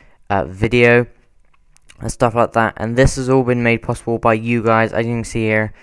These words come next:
sixty-five subscribers, forty-one thousand two hundred eighty-two views. Uh, that's obviously just as that's counted now. Uh, I've just got a new logo, just a basic logo. I love it though, thanks to the guy that did that for me. Um,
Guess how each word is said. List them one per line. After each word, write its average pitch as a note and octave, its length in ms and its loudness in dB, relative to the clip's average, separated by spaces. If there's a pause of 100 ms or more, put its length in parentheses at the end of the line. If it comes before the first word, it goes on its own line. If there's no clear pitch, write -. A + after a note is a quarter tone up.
(120)
sixty-five A#2 680 0
subscribers, A2 800 -2 (240)
forty-one B2 580 0
thousand G#2+ 480 -2
two B2 140 -2
hundred A2 260 -2
eighty-two G#2+ 480 -6
views. G#2+ 480 -4 (420)
Uh, G2 200 0
that's G#2+ 240 -4
obviously G2 460 -6
just - 280 -10
as F2 80 -14
that's G2 220 -8
counted F#2+ 340 -10
now. G2+ 320 -6 (800)
Uh, G#2 220 2
I've G#2 140 -2
just B2 180 -6
got A#2+ 120 2
a - 20 0
new A#2 200 -2
logo, A#2 560 4
just - 300 -8
a G#2+ 60 -6
basic G#2 400 -2
logo. G#2+ 420 0
I G2 140 2
love A2 220 2
it F#2+ 100 0
though, A2 180 2
thanks A2+ 280 -6
to - 80 -12
the A2+ 60 -4
guy G#2 200 0
that - 120 -10
did G#2 140 -4
that F#2 220 -6
for A2+ 200 -2
me. A2 220 -4 (720)
Um, A#2+ 340 4